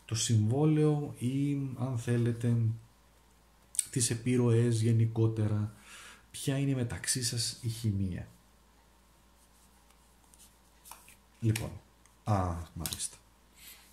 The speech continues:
Βγαίνουν εδώ ο, ο αριθμός έξι. Ο αριθμός έξι μπαστούνι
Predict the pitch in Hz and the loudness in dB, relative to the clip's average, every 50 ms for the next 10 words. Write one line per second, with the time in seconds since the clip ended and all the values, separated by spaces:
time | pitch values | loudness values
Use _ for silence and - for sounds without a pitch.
0 | - - - - - _ _ _ _ _ _ _ _ - - 98 95 107 123 131 | -20 -20 -20 -20 -20 _ _ _ _ _ _ _ _ -8 -6 -2 0 2 2 2
1 | 123 113 92 90 90 92 143 190 185 - - - - - - - _ _ _ _ | 2 2 2 0 0 0 0 0 0 -2 -6 -8 -10 -12 -18 -20 _ _ _ _
2 | _ - - - - - - - - - 120 117 104 98 95 90 - - 143 180 | _ -20 -20 -20 -20 -20 -20 -12 -4 0 4 4 4 4 2 -2 -2 -2 -2 -2
3 | 190 - - - - - - - 101 - - - - - - - - - _ - | -2 -2 -6 -14 -16 -10 -4 -4 -4 -4 -2 -6 -6 -6 -6 -10 -12 -18 _ -20
4 | - _ _ _ _ _ _ _ _ _ _ _ - - - - - - - _ | -20 _ _ _ _ _ _ _ _ _ _ _ -20 -20 -20 -20 -20 -20 -20 _
5 | _ _ _ _ _ _ _ _ _ _ _ _ - 127 151 160 156 143 151 123 | _ _ _ _ _ _ _ _ _ _ _ _ 2 6 6 6 6 6 4 2
6 | - 117 120 131 113 - - - 120 113 113 113 - - 107 95 95 90 - - | 2 2 2 2 0 -4 -2 2 4 6 6 6 4 2 2 2 2 0 0 -2
7 | - - 95 92 90 87 85 85 82 85 82 82 | -2 0 0 0 0 0 -2 -2 -2 -4 -6 -8